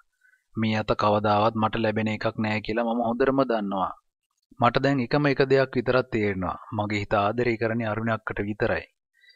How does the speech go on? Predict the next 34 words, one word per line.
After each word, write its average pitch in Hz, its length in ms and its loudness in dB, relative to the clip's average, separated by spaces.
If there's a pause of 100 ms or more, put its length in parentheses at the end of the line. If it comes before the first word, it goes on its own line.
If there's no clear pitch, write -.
(200)
ඒත් 131 300 0
ඒක 135 140 4
හීනයක් 139 520 2
විතරයි 135 340 2
කියන 123 260 -2
එකත් 127 220 -2
මම 120 240 0
දන්නවා. 110 500 -2 (1200)
"ඔයා 135 220 8
උදේට 139 300 4
කෑවද?" 135 400 4 (500)
අරුණි 117 300 -2
අක්කා 113 260 -2
මගෙන් 113 260 -2
ඇහුවා. 95 360 -4 (180)
"නෑ 113 300 -2
අක්කේ, 113 280 -4 (300)
කන්න 120 300 -2
කිසිම 139 380 0
පිරියක් 107 380 -2
නෑ. 90 240 -6 (520)
රිදෙනව 123 360 4
වැඩි 117 320 4
හින්දා 131 220 4
වෙන්නේ 104 320 0
නැති." 85 160 -10 (760)
"එහෙම 131 280 2
කියලා 123 340 2
කොහොමද 120 280 2
ළමයෝ? 117 380 0 (240)
මේ 110 180 -2
දවස් 117 320 2
ටික 117 200 0
ඇඟට 117 260 0